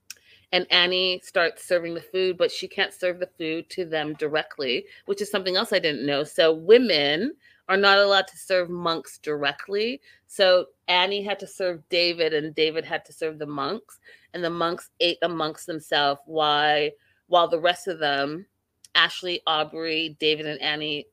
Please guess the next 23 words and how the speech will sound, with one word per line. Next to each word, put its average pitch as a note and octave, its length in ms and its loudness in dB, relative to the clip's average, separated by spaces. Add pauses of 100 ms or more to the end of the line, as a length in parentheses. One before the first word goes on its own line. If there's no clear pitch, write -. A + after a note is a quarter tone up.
(160)
had F3 200 -8
to B2 60 -16
stand D3+ 640 -2 (440)
and D#3 180 -2
watch D3+ 320 -6
them D3+ 160 -8
eat. E3+ 240 -2
Like, E3+ 220 -2
you D#3+ 80 -12
can't D#3+ 340 -6
join D3 400 -6
and C#3 160 -6
eat D#3 180 -8
with E3 200 -8
them A#3 360 -4 (1120)
'cause E3+ 140 -8
it's, D#3+ 140 -6
like, D#3 100 -2
a D#3+ 80 0
whole D#3 220 0
sacred D#3+ 500 0
thing. D3+ 320 0
So G#3+ 340 0